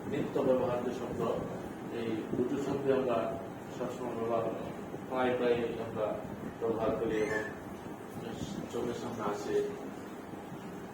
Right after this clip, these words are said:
করি, করি,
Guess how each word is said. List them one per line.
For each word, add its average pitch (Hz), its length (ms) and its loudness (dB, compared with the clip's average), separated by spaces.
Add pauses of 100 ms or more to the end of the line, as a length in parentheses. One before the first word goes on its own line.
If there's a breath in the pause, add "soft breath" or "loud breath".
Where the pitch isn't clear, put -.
(460)
করি, - 380 8 (1900)
করি, 147 440 10